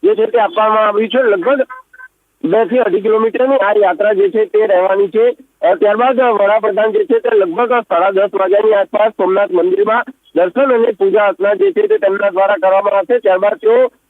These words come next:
રાજકોટમાં પણ, અ, તેમના કાર્યક્રમો રાખવામાં આવેલા છે, જેમાં રાજકોટમાં તેમના દ્વારા, અ, વાઇબ્રન્ટ ગુજરાત, અ, જે, અ, રા-, રિજનલ જે, અ, સ્થાનીય જે વાઇબ્રન્ટનું જે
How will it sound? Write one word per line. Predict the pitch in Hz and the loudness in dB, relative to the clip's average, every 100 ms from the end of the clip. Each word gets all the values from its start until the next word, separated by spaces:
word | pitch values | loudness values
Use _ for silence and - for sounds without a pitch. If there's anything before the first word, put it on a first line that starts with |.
| _ 131 | _ -2
રાજકોટમાં | 160 - - 269 247 240 | 0 -2 0 0 0 -2
પણ, | 180 247 247 | 0 0 0
અ, | 208 | 0
તેમના | 208 202 214 | 0 0 0
કાર્યક્રમો | 190 190 196 202 208 202 | 0 0 0 0 0 0
રાખવામાં | 180 190 202 196 | -2 -2 0 0
આવેલા | 190 202 | 2 0
છે, | 220 233 | 0 -2
જેમાં | 196 220 | 0 0
રાજકોટમાં | 185 170 233 240 214 233 233 | 0 -2 -2 -2 -2 -2 0
તેમના | 208 214 220 | -2 0 -2
દ્વારા, | 190 196 214 233 - _ _ | 0 0 2 0 -2 _ _
અ, | 170 190 | 0 0
વાઇબ્રન્ટ | 175 180 190 262 262 | 2 0 0 0 0
ગુજરાત, | 226 185 214 214 247 | 0 0 0 0 -2
અ, | 226 170 | 0 0
જે, | 165 160 220 233 | 0 0 2 2
અ, | 180 170 170 | 2 2 2
રા-, | 160 139 | 2 2
રિજનલ | 147 156 180 208 240 | 2 0 -2 0 -2
જે, | 202 233 226 208 - _ - | 0 0 0 -2 -10 _ -4
અ, | 175 202 208 | 0 2 0
સ્થાનીય | - 170 180 233 240 | -2 -2 0 0 0
જે | 214 233 220 170 170 | 0 0 2 0 0
વાઇબ્રન્ટનું | 170 190 208 196 214 | 0 0 -2 -2 -2
જે | 208 | 0